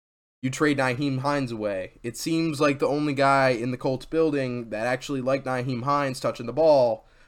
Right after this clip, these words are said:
was the offensive coordinator, and now he's out of town. You'll actually give the ball to Jonathan Taylor now.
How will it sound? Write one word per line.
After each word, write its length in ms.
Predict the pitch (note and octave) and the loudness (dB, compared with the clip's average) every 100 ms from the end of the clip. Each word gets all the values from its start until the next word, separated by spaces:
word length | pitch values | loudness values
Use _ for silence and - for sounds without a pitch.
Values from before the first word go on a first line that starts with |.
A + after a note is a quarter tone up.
| _ | _
was 300 | A#2 A2+ A2 | 0 0 0
the 80 | B2 | -2
offensive 460 | G2 - A2+ A2 G#2+ | -2 -2 -6 -8 -8
coordinator, 580 | C#3+ C#3 B2+ G#2+ F2 - - _ _ - | -4 -2 -2 -2 -6 -12 -20 _ _ -10
and 300 | G#2+ G2+ - | -8 -10 -10
now 260 | A#2 A2+ A2+ | -6 -4 -4
he's 140 | A2 | -4
out 140 | G#2 | -8
of 60 | G2 | -8
town. 460 | C3 A#2+ A#2 A2+ A2 - _ - | -6 -4 -4 -6 -10 -20 _ -6
You'll 120 | A2+ | -4
actually 320 | A2 - A2 | -4 -6 -8
give 160 | G#2 F#2 | -8 -10
the 80 | F#2+ | -8
ball 180 | G2 | -6
to 60 | G2+ | -6
Jonathan 380 | G#2+ G2+ G2+ F2+ | -6 -6 -8 -14
Taylor 400 | - B2+ B2+ B2 | -4 0 2 2
now. 500 | B2 A#2+ A#2 A#2 | 0 -2 -2 -4